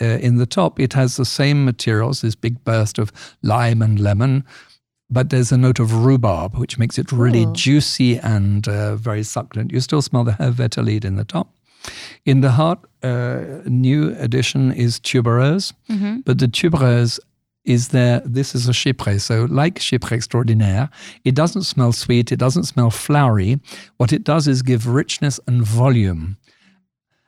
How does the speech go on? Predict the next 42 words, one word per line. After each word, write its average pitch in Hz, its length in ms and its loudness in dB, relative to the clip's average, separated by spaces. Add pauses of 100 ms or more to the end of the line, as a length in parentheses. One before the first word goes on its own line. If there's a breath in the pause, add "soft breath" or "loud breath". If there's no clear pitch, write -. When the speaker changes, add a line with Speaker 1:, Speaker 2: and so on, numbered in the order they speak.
(140)
Speaker 1:
I 135 100 4
took 160 240 -2
the 135 100 -6
pink - 440 -2
pepper 135 300 -4
out 156 420 -6 (640)
and 123 160 2
replaced 127 540 0
it - 160 -4
with 104 180 0
black - 320 -2
pepper, 139 320 0
because 117 280 -2
black - 280 -4
pepper 117 220 -2
is, 113 280 -2 (520 loud breath)
adds 120 240 0
to 117 120 2
freshness, 156 600 0
but - 220 -2
also 123 260 -2
it 110 60 0
has 113 160 2
a - 20 2
very 113 300 2
woody 123 500 2
side 135 360 0
to 170 120 0
it. 196 160 0 (120)
Speaker 2:
Right. 185 280 -8 (380 soft breath)
Speaker 1:
And 135 180 0
then 143 180 0
in 135 180 0
the 127 100 -2
base, 151 340 -2
it - 120 -10
has 127 260 0
a 131 140 -2
note 120 280 2
of 120 80 2
violet 131 500 2
leaf 110 500 -2